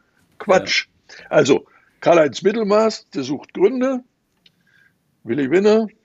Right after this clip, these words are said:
Speaker 1: findet Lösungen. Und darum geht es doch. Und der Planungsfehler steht da drin, dass das Ziel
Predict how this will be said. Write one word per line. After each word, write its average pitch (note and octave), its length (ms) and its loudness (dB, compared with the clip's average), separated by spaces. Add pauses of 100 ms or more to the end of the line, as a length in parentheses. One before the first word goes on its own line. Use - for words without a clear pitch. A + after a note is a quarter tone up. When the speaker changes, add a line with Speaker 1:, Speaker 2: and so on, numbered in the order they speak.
(880)
Speaker 1:
findet E3+ 460 -6 (340)
Lösungen. G#2 760 -4 (540)
Und A2+ 140 -12
darum B2+ 440 -4
geht - 360 -10
es F#2 160 -14
doch. - 220 -8 (340)
Und G2+ 120 -4
der A#2 60 4
Planungsfehler G3+ 1200 2 (260)
steht F3+ 420 -6
da D#3 120 -2
drin, F3 360 -4
dass D3+ 260 -8 (1160)
das - 300 -14
Ziel A#3 540 2